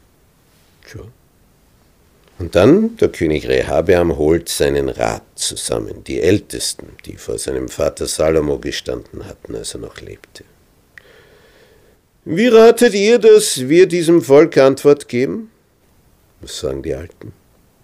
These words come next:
„Wirst du heute diesem Volk einen Dienst tun und ihnen zu Willen sein und sie erhören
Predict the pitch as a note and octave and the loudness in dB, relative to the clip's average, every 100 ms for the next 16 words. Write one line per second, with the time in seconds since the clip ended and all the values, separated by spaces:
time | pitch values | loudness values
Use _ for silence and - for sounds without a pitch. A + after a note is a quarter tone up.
0 | _ _ _ _ _ _ _ _ _ _ | _ _ _ _ _ _ _ _ _ _
1 | _ _ _ _ _ _ _ - - C2 | _ _ _ _ _ _ _ -14 -4 0
2 | D2 - - C#2+ C#2 D#2 E2 E2+ E2 C#2 | 0 -2 -6 -2 0 4 4 2 -4 -6
3 | E2 D#2+ E2+ D#2 - F2 F#2+ F#2 G2+ F2+ | -4 -2 -2 -4 0 4 4 2 0 0
4 | F2+ E2+ F#2+ G2+ A2 A2 - - - - | 0 -2 0 2 2 0 -8 -12 -14 -4
5 | A2 A#2+ C3 C#3+ C3+ _ _ _ _ _ | 0 2 2 -2 -14 _ _ _ _ _
6 | _ _ _ _ - - D#2 E2+ F2 E2+ | _ _ _ _ -12 -6 -2 0 2 0
7 | D#2+ F#2 E2+ F#2+ G#2+ A2+ A#2 - G#2 G#2 | 0 -2 2 4 6 6 4 2 4 4
8 | G#2+ A#2 C3+ C#3+ - _ _ _ _ _ | 4 2 0 -10 -20 _ _ _ _ _
9 | _ _ _ _ _ _ - D2 - F2 | _ _ _ _ _ _ -8 -6 -2 2
10 | E2+ E2 E2+ F2+ G2+ G#2 A2+ A#2+ C3 | 4 6 4 6 6 6 4 2 -4